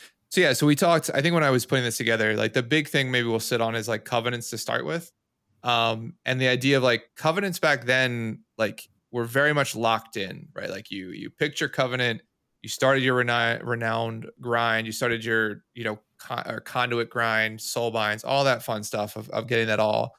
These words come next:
sort of leveled up, um, doing, like, the weekly campaign editions, 'cause, like, the campaign wasn't all available at the start, so each week you had a, you know, more of your campaign to do,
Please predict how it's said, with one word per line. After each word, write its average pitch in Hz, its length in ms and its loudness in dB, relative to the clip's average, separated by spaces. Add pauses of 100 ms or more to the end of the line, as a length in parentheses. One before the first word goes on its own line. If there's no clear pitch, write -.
(480)
sort 135 160 0
of 113 100 2
leveled 117 400 2
up, 113 300 2 (220)
um, 110 440 -6 (680)
doing, 127 240 2
like, 120 220 0
the 123 100 2
weekly 123 460 -4
campaign 120 680 -4
editions, 117 520 -6
'cause, - 120 -10
like, 110 200 -8
the 110 60 -10
campaign 131 520 -4
wasn't 120 320 -4
all 120 240 0
available 117 760 0
at 123 100 -10
the 117 80 -2
start, 110 380 -2
so 117 100 -12
each 117 220 -12
week 120 180 -8
you 113 80 -8
had 113 140 -4
a, 110 240 -4
you 117 100 -10
know, 110 100 -6
more 110 280 -2
of 110 40 -2
your 110 120 -2
campaign 113 480 -6
to 113 80 -6
do, 117 280 0